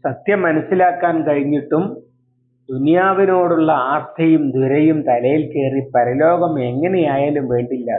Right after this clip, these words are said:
ദുനിയാവ് ആസ്വദിക്കണം എന്ന് തീരുമാനിച്ചവന്റെ മനസ്സ്, അവന്റെ കൽബും കാതും കണ്ണുമൊന്നും പിന്നീട് അവന് വേണ്ടി പ്രവർത്തിക്കുകയില്ല. അതുകൊണ്ട് എന്താ സംഭവിക്കുന്നത്? വ ഉലായിക ഹുമുൽ ഗാഫിലൂൻ.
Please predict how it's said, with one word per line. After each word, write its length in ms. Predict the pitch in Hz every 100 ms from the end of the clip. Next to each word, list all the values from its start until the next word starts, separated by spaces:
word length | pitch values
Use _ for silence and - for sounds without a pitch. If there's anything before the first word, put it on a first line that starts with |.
| -
ദുനിയാവ് 440 | 113 139 170 160 123
ആസ്വദിക്കണം 640 | - - 131 - 117 110 - _ _ _ _ _ _ _ _
എന്ന് 280 | 120 131 160 160
തീരുമാനിച്ചവന്റെ 920 | 131 139 156 151 143 - 135 127 127
മനസ്സ്, 460 | 113 107 104 - 123 - _ -
അവന്റെ 360 | 123 127 135 135 -
കൽബും 380 | 117 127 156 165
കാതും 480 | - 117 123 143 143
കണ്ണുമൊന്നും 760 | - 113 120 151 139 113 131 190 - _ _ _ _ _ 131
പിന്നീട് 400 | 127 147 156 147
അവന് 320 | 120 131 160
വേണ്ടി 320 | 160 135 135 -
പ്രവർത്തിക്കുകയില്ല. 880 | 120 127 - 123 143 123 113 - 101 - - _ _ _ _ _ _ _ _ _ _
അതുകൊണ്ട് 400 | 120 139 180 202
എന്താ 220 | - 156 175
സംഭവിക്കുന്നത്? 720 | 143 127 156 156 - 139 131 131
വ 120 | 127
ഉലായിക 640 | - 120 131 143 139 - 135
ഹുമുൽ 380 | - 131 135 127
ഗാഫിലൂൻ. 680 | 117 127 - 123 117 110 113